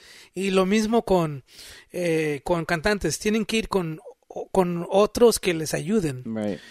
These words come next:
Speaker 1: Sí, porque siempre estaba ahí Gustavo.
Speaker 2: Yeah.
Speaker 1: Eh, Gustavo, el, el director musical,
Speaker 2: Sí, sí, sí.
Speaker 1: él siempre le estaba tratando de sacar todo el jugo.
Speaker 2: Right.
Speaker 1: Porque sabía que tenía algo, pero it's just about giving it, you know, ex-
Speaker 2: The push.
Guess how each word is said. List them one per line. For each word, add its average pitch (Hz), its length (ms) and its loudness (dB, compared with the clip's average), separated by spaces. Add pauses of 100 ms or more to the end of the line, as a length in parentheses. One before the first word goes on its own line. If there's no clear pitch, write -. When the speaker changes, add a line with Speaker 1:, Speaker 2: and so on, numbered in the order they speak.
(160)
Speaker 1:
Sí, 247 180 0
porque 226 280 4
siempre 254 280 4
estaba 240 240 8
ahí 233 160 6
Gustavo. 202 560 4 (500)
Speaker 2:
Yeah. 107 160 -8
Speaker 1:
Eh, 175 180 -2
Gustavo, 208 720 2
el, 156 480 -2
el 160 220 -6
director 170 340 2
musical, 196 520 -2
Speaker 2:
Sí, - 120 -16
sí, - 20 -12
sí. - 160 -18
Speaker 1:
él 196 160 -6
siempre 254 300 -2
le 220 60 2
estaba 208 480 0
tratando 196 380 -2
de 180 60 2
sacar 170 340 -2
todo 175 160 -2
el 160 60 -2
jugo. 143 460 -2
Speaker 2:
Right. 98 280 -10 (240)
Speaker 1:
Porque 175 240 0
sabía 196 360 2
que 220 120 0
tenía 185 380 -2
algo, 226 260 -2 (360)
pero 175 180 0
it's 175 120 -2
just 208 200 2
about 160 460 0
giving 190 320 4
it, 160 160 0 (240)
you 156 160 -12
know, 160 200 -4 (120)
ex- - 320 -6 (760)
Speaker 2:
The 120 100 -8
push. 214 240 -4